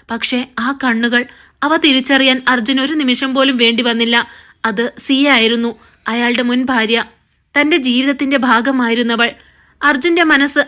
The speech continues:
അഞ്ചു വർഷം പിന്നിലേക്ക് വേഗത്തിൽ സഞ്ചരിച്ചു. അന്ന് അയാൾ ഒരു സാധാരണ സബ് ഇൻസ്പെക്ടർ മാത്രമായിരുന്നു. ശമ്പളം കുറവ്, പക്ഷെ സ്വപ്നങ്ങൾ വലുതായിരുന്നു. ഒരു ചെറിയ വാടക മുറിയിൽ കഴിഞ്ഞിരുന്ന ആ നാളുകളിൽ സിയ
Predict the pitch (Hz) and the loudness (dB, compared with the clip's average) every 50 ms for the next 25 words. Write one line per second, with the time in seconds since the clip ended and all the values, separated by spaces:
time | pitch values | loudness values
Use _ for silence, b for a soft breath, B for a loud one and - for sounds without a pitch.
0 | - 277 285 294 294 349 330 294 277 - 294 277 277 277 247 233 262 262 269 269 | -2 -4 -2 -2 -2 0 0 0 0 0 -2 -4 -2 -2 -2 -2 0 0 0 0
1 | 269 269 247 233 233 233 240 254 262 269 285 269 - 277 247 226 220 240 240 240 | 0 -2 -4 -4 -4 -4 -2 -2 -2 -2 -4 -6 -4 -4 -4 -2 -2 -2 -2 -2
2 | 226 - 240 226 B B B B B B B B - 240 233 254 277 269 247 240 | -4 -6 -8 -8 B B B B B B B B -4 -2 -2 0 0 0 2 2
3 | 247 247 262 - 277 285 277 - 269 233 233 226 - 269 262 269 277 285 277 262 | 0 0 -2 -2 -4 -4 -2 0 0 0 0 0 2 0 0 2 0 -2 -2 -2
4 | 214 202 208 247 254 247 - 262 254 254 269 262 247 233 226 233 226 277 254 247 | -2 -2 -2 -4 -2 -2 -4 -4 -4 -4 -4 -4 -2 -2 -2 -4 -4 -4 -4 -2
5 | 240 226 226 214 226 226 233 220 B B B B B B - 254 226 220 226 247 | 0 -2 -2 -2 -4 -6 -6 -8 B B B B B B -6 -4 -4 -2 0 0
6 | 254 269 254 254 233 226 226 220 240 - b b b b b - 285 285 - 311 | 0 0 2 2 2 0 0 0 -2 -6 b b b b b -8 -6 -4 -2 -2
7 | 320 311 302 269 277 - 302 320 320 330 320 285 233 226 214 214 262 247 233 226 | -2 0 0 -2 -2 -2 -4 -2 0 0 0 2 2 0 2 2 2 2 2 2
8 | 233 233 226 226 226 294 320 339 349 - 320 277 262 277 311 320 285 262 226 226 | 0 -2 -4 -4 -4 -2 0 0 0 2 2 4 4 4 2 2 2 4 4 4
9 | 233 262 269 277 262 262 269 269 269 269 262 262 240 240 240 247 254 254 247 254 | 2 2 2 0 0 2 2 2 0 0 0 2 2 2 2 2 0 0 0 -2
10 | 262 - - 277 311 311 277 247 233 240 247 247 247 240 240 233 B B B B | -2 -2 -2 -2 -2 0 0 0 2 2 2 2 2 2 0 0 B B B B
11 | - - - 247 254 254 254 | -12 -8 -4 0 0 0 0